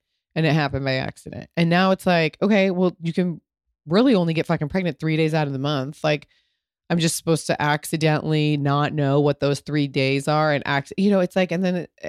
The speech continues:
it, it's just, it's a fucking shit show. And I'm terrified. Oh, here's also really good advice I forgot about that I cannot tell you was so helpful for me. When I found out I was pregnant,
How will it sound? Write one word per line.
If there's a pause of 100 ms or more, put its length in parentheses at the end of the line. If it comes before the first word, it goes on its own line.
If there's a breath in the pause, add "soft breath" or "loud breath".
(120)
it,
it's
just, (160)
it's
a
fucking
shit
show. (1500)
And
I'm
terrified. (920)
Oh,
here's
also
really
good
advice
I
forgot
about
that
I
cannot
tell
you (1120)
was
so
helpful
for
me. (500)
When
I
found
out
I
was
pregnant,